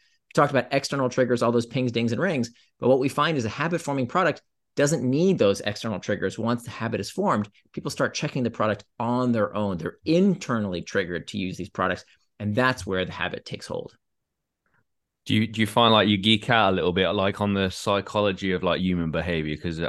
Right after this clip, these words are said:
Speaker 2: I always think that it's really fascinating, you know, how we can study the way that people buy and the way that, uh, we're, we're all kind of, like, as you said, had these triggers and, like, we have an association with something good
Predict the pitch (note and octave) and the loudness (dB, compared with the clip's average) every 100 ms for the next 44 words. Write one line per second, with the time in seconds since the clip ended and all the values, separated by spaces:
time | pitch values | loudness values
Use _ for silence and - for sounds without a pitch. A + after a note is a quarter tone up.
0 | - G2 G2+ F#2 G2+ - G#2+ F#2 F2 - | -4 -2 0 2 0 0 -2 0 -2 0
1 | G2 F#2 - G#2+ G#2 - F2 E2 D#2+ E2+ | 0 0 0 -2 -2 -2 -2 -2 -4 -4
2 | E2 D#2 D2 E2 F2 E2+ F2+ F2 F2+ F2 | -4 -2 -4 -2 0 0 -2 -2 -4 -4
3 | - - G2+ F#2 F2+ E2 - - - _ | -6 -2 0 2 0 -2 -12 -20 -20 _
4 | - F2+ F2+ G2 G2 E2+ - G2 F#2 - | -6 0 4 4 4 2 -2 -4 -4 0
5 | F2+ E2+ D#2 D2 E2+ E2+ F#2+ G2 E2 F#2 | -2 -2 -4 2 4 6 6 4 2 0
6 | F2 E2+ F2 F2 E2 - _ F2+ E2 E2 | -2 0 0 0 -2 -6 _ -6 -6 -4
7 | F2 - F#2+ F2 F#2 F#2+ F#2 F2 - F#2 | -4 -2 -2 0 0 0 0 0 -2 0
8 | F2+ E2+ E2 C2+ E2+ F2 - E2+ D#2 E2+ | 0 0 0 -2 -6 -6 -4 -4 -2 -4
9 | E2+ F2 E2 - - F#2+ F2+ F#2 E2+ - | -6 -8 -8 -8 -4 -2 0 0 -2 -10
10 | - F2 E2+ E2+ F2+ F2 F2 E2+ - F#2 | -8 -6 -6 -4 -4 -2 -2 -4 -2 -2
11 | F2 - F#2 F#2 - F2+ - G2 F2 E2 | -2 0 0 0 -4 -10 -8 -4 -4 -6
12 | D2 F2 G#2 - | -2 0 2 -2